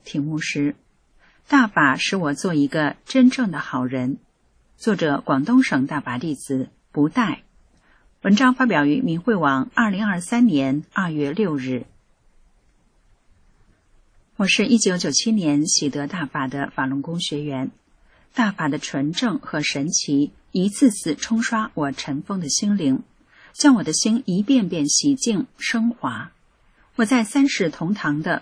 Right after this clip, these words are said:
公婆家生活了近三十年，和公婆同住在沿海发达城市是比较少有的。这里记录我在家庭修炼环境中的几件小事。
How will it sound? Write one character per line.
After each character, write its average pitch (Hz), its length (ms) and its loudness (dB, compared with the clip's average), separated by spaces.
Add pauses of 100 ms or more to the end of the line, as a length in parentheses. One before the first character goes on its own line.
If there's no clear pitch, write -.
公 247 200 4
婆 143 200 -4
家 202 340 -4
生 202 280 -2
活 165 100 -8
了 143 100 -4
近 151 220 -4
三 202 240 -2
十 202 140 -6
年， 127 320 -2 (640)
和 233 160 4
公 262 180 4
婆 165 240 0
同 - 260 -6
住 196 160 -2
在 151 280 0
沿 160 240 -6
海 131 180 -4
发 156 160 -6
达 131 160 -8
城 131 260 -8
市 143 300 -4 (160)
是 - 260 -2
比 147 120 -8
较 139 160 -6
少 135 240 -6
有 147 240 -6
的。 123 180 -8 (540)
这 - 160 4
里 175 160 4
记 240 160 2
录 190 200 0
我 165 120 -6
在 147 160 -4
家 233 240 -2
庭 156 260 -2
修 - 160 0
炼 208 160 -2
环 143 200 -4
境 165 220 -4
中 180 200 -4
的 139 200 -6
几 139 200 -4
件 147 180 -4
小 135 260 -4
事。 - 360 -4